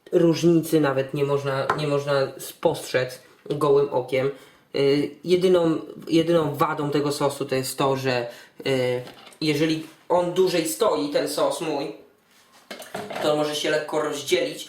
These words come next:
ale jak go wstrząśniemy i go jeszcze raz użyjemy, to będzie taki sam. Popatrzcie, kolor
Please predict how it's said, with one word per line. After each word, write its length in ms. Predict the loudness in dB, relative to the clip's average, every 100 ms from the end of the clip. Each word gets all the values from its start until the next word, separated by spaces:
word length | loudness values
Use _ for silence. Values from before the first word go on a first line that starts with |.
| -12 -4
ale 180 | -2
jak 140 | -2 -4
go 80 | -6
wstrząśniemy 760 | -6 -4 -4 -2 -2 0 -2
i 100 | -6
go 100 | -8
jeszcze 240 | -6 -4
raz 220 | -4 -4 -8
użyjemy, 500 | -8 -6 -6 -6 -6
to 60 |
będzie 280 | -8 -8 -10
taki 420 | -8 -6 -6 -8
sam. 340 | -4 -2 -2 -6 -12 -8
Popatrzcie, 520 | -4 -4 -6 -6 -6
kolor 400 | -2 -2 0